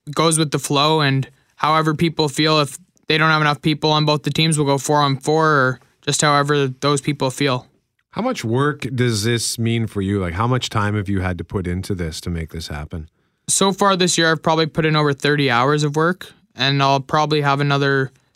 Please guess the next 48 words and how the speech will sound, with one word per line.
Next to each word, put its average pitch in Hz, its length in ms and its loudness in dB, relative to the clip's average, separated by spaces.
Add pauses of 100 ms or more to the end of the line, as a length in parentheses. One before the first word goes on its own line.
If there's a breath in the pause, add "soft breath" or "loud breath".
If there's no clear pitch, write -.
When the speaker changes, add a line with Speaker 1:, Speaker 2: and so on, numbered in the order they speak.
Speaker 1:
thirty 139 640 0 (120)
to 131 220 0
forty 135 340 0
hours 127 260 2
of 123 120 -8
work 120 180 -4
to 127 80 -6
come 120 200 -4
in. 113 200 -6 (200)
Speaker 2:
So 113 220 -4
how 120 160 0
do 127 80 0
you, 113 460 0 (340 loud breath)
where 120 180 0
do 139 60 0
you 135 80 0
find 123 260 0
the 110 60 0
time 131 380 2
to 113 100 -4
do 120 240 0
that 92 340 0
while 98 220 -2
you're 95 120 -2
trying 98 260 -2
to 92 80 -4
do 95 400 -2 (100)
all 98 160 -2
the 107 140 0
other 127 160 0
stuff 95 300 -2
that 95 120 -4
goes 95 260 -2
with 87 140 -6
being 92 300 0
a 90 100 -2
young 90 240 -2
man 87 220 -4
like 82 180 -8
yourself? 78 420 -10 (140)
Speaker 1:
Well, 160 480 2 (160 loud breath)
school - 320 0
takes 180 220 2
up 156 120 -4
a - 40 0
lot, 156 320 2
yeah, 147 240 2
but 143 260 0